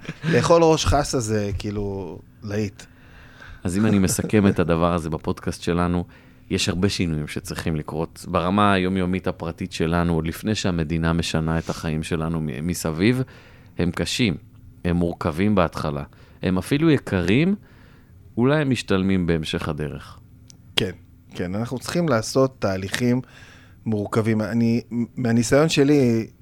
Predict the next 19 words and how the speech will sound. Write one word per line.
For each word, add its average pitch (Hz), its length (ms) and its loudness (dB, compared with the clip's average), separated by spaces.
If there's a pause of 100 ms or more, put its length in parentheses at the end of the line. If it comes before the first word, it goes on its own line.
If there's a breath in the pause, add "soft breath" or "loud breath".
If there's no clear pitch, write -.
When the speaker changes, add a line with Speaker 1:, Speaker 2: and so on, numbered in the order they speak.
(160)
Speaker 1:
אה, 110 200 -4
בשנים 117 380 0
האחרונות, 117 560 0
אני 104 220 -2
מגלה 107 360 -2
שהדבר 110 300 -2
הכי 117 180 -4
קשה 127 260 -4
זה 127 120 -2
לעשות 107 340 -2
את 117 120 -10
השינוי. 107 440 -4 (960 soft breath)
אחרי 208 320 0
שמישהו 196 380 2
כבר 165 160 4
עשה 156 200 4
את 156 100 0
השינוי, 147 520 2 (1600 soft breath)
אז 113 320 -2